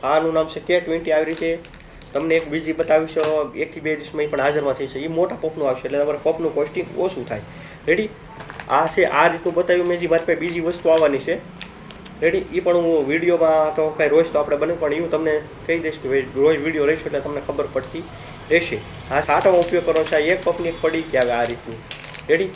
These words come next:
પંદર વીસ દિવસમાં તમારે ડુંગળી કોઈ સહેલું પાણી પી દો. હવે આપણે પાણી પાવાનું નથી અને એમ હોય કે લોધર હજી ઢળ્યા નથી તો આ લોધર ઢાળી દેશે અને દડે બોળ લાવી દેશે, રેડી? આ જેને પાણી પાઈ દીધું,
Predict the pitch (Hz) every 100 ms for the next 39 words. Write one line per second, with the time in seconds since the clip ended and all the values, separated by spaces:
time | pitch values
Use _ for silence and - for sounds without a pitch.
0 | - - 160 156 165 165 160 160 156 165
1 | 160 170 170 156 - 160 170 165 165 175
2 | 147 135 156 160 160 135 165 170 151 151
3 | 131 139 147 110 - - - - - 139
4 | 147 175 165 165 117 127 160 135 160 165
5 | - 135 160 131 151 113 107 - - -
6 | - 165 165 170 - - - 123 156 -
7 | 127 156 165 170 170 165 160 208 - -
8 | - 165 165 160 185 - - 143 165 127
9 | 123 - - - - 156 180 - - -
10 | 147 170 143 175 208 208 - 160 196 180
11 | 180 180 185 196